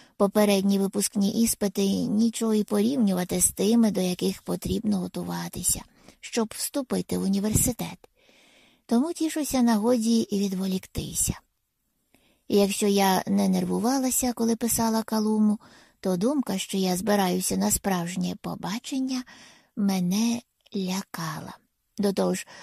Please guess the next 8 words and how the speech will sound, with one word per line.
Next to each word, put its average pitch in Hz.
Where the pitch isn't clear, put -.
хочу, 196
щоб 208
усе 196
пройшло 269
ідеально 254
з 190
Лією 208
Браун, 226